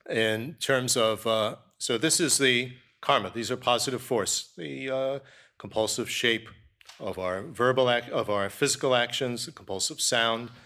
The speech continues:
of our verbal actions. And in terms of mental, it's not the karma, it is the urge that brings on way of thinking. So that's the positive force in the case of our thinking.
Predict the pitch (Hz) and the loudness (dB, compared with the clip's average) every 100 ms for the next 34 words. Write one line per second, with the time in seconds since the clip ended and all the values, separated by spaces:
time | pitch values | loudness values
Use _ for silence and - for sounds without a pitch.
0 | - _ 139 104 101 95 127 135 113 110 | -20 _ -4 0 0 2 2 4 2 -2
1 | 90 - 85 101 - 147 135 - 113 101 | -4 -6 -8 -6 -6 -6 -8 -6 -4 -4
2 | 101 107 131 170 165 143 113 147 - - | -6 2 2 4 4 4 4 2 -4 -16
3 | _ _ _ _ _ 95 - 120 120 120 | _ _ _ _ _ -6 -2 0 0 -2
4 | - 110 98 98 101 120 - 107 98 113 | -4 0 0 0 -2 -4 -4 -4 -4 -4
5 | 101 98 92 131 117 101 101 - _ - | -2 -2 -4 -2 -2 -2 -4 -8 _ 2
6 | 139 123 110 - 117 110 104 95 107 101 | 4 4 0 -6 -6 -2 -4 0 0 0
7 | 90 85 _ _ _ _ _ _ _ _ | -2 -8 _ _ _ _ _ _ _ _
8 | _ _ _ 95 87 - 117 107 98 - | _ _ _ -4 -4 -2 -2 -2 -6 -12
9 | _ _ _ _ _ _ _ _ _ _ | _ _ _ _ _ _ _ _ _ _
10 | _ - 110 120 - 95 95 80 - 80 | _ -2 2 2 2 -4 -4 -2 -4 -8
11 | - 80 69 - 71 71 - 87 - 143 | -10 -10 -4 -4 -4 -8 -10 -6 -6 -6
12 | 113 113 87 - 120 104 98 | -8 -8 -6 -2 -4 -4 -12